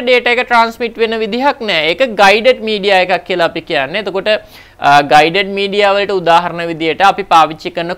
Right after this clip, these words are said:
කොපර් කේබල් සහ ෆයිබර් කේබල් අපිට ගන්න පුළුවන්. එතනින් එහාට දැනට අපි ගෙදර ඉන්ටර්නෙට් යද්දි, එහෙම නැත්නම් ඔෆිස් එකේ ඉන්ටර්නෙට් යද්දි ගොඩක්, අ, ප්‍රචලිත වෙලා තියෙන්නේ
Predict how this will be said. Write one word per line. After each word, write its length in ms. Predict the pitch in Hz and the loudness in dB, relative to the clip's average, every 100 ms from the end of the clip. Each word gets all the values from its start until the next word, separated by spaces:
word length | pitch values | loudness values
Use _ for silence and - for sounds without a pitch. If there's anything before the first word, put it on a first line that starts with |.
| - | -8
කොපර් 340 | 165 - 180 180 | -6 -2 -4 -2
කේබල් 380 | 196 185 170 214 214 | -2 -2 -2 -4 -4
සහ 180 | 202 214 - - | -4 -4 -6 -2
ෆයිබර් 300 | 180 175 196 | 0 0 -2
කේබල් 420 | 208 190 185 214 180 | -2 -2 0 0 0
අපිට 200 | 175 170 | -2 -2
ගන්න 200 | 147 147 165 | -2 -4 -6
පුළුවන්. 340 | 143 117 - _ - - _ 180 | -6 -6 -10 _ -20 -20 _ -4
එතනින් 360 | 208 285 285 254 | -2 -2 -2 -2
එහාට 340 | 294 262 175 170 - - - _ 156 | 0 0 0 -2 -2 -12 -20 _ 0
දැනට 360 | 180 208 233 302 285 - 147 | 2 2 2 2 2 0 -2
අපි 220 | 147 220 208 - _ 156 147 | -2 -2 -6 -8 _ -8 0
ගෙදර 320 | 185 180 240 | 2 4 4
ඉන්ටර්නෙට් 580 | 240 233 240 233 233 - 233 | 2 0 -2 -2 -4 0 0
යද්දි, 260 | 214 214 262 - 175 | 0 -6 -8 -8 -8
එහෙම 140 | 190 | -4
නැත්නම් 380 | 185 185 202 185 | -4 -4 -4 -2
ඔෆිස් 260 | 180 226 226 254 | -2 -4 -6 -4
එකේ 160 | 226 226 | -2 -4
ඉන්ටර්නෙට් 400 | 214 220 226 220 226 | -2 -2 -2 -2 -2
යද්දි 160 | 240 220 | -2 -2
ගොඩක්, 440 | 196 214 220 - 196 | 2 2 0 -6 -2
අ, 220 | 175 160 - | -2 -2 -2
ප්‍රචලිත 460 | 196 247 247 262 262 | -4 -2 -4 0 0
වෙලා 240 | 226 196 185 | 4 4 2
තියෙන්නේ 320 | 180 190 | 0 -4